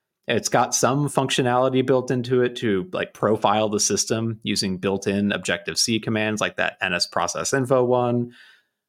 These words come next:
uh, and then packages that up into either an X M L or a json, uh, blob and fires it off to the command and control server. So, like, if you read through the technical analysis, it is a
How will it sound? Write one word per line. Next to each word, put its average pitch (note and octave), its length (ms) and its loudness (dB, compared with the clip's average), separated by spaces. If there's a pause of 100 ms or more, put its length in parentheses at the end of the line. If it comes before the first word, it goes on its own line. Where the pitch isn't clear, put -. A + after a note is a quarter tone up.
uh, G#2 300 0
and B2 160 4
then A2 420 2 (460)
packages A#2+ 500 2
that G#2+ 180 2
up A#2+ 220 0
into G#2 240 0
either F#2+ 260 0
an E2 140 -4
X - 180 0
M G#2 120 0
L A2+ 260 2
or G#2 300 0
a F2+ 100 -2
json, B2+ 640 0 (320)
uh, A#2 400 2 (800)
blob B2 540 2 (400)
and G#2 180 -4
fires A2 380 2
it G#2 60 2
off F#2+ 160 0
to - 60 -14
the F#2+ 100 -6
command F#2 300 -4
and E2+ 60 -8
control E2+ 320 -6
server. - 460 -6 (560)
So, E3+ 500 2 (180)
like, C#3+ 140 0
if D3 140 0
you C#3 80 4
read B3 220 2
through E3 160 4
the C3+ 60 4
technical B2 440 -2
analysis, F#2 520 -2
it C3 120 -2
is B2 160 2
a F2 200 -2